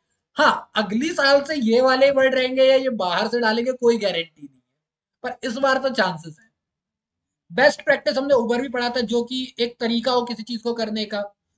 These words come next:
Core competence यानी कि basic strength, ठीक है। Due diligence हमने बात की, रिसर्च की। Drill down, problem को देखो ढंग से, ठीक है। ये आप अगर सीआईए, एफ़बीआई जैसा शो देखोगे उसमें बहुत ज्यादा यूज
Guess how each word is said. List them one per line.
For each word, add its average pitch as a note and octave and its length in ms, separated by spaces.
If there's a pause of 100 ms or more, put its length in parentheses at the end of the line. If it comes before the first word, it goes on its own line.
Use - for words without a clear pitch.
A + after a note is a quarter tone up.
(280)
Core E4 300
competence A3+ 720
यानी G#3 220
कि C#4+ 120
basic G#3 480
strength, D#3 460 (560)
ठीक C#3+ 140
है। A#3+ 120 (340)
Due C4 240
diligence C4+ 480
हमने A#3+ 180
बात A3 260
की, C4 100
रिसर्च A3+ 380
की। A#3+ 140 (480)
Drill C#4+ 460
down, F3+ 260 (520)
problem A3+ 320
को A3 140
देखो E3 320
ढंग D#3+ 320
से, C#3+ 120 (640)
ठीक F#3+ 160
है। C#4+ 100
ये C4 200
आप C4 240
अगर B3+ 200
सीआईए, B3 460
एफ़बीआई A#3+ 420
जैसा A3 220
शो A3 160
देखोगे G#3 300
उसमें G#3 280
बहुत E3+ 160
ज्यादा E3+ 180
यूज D#3+ 200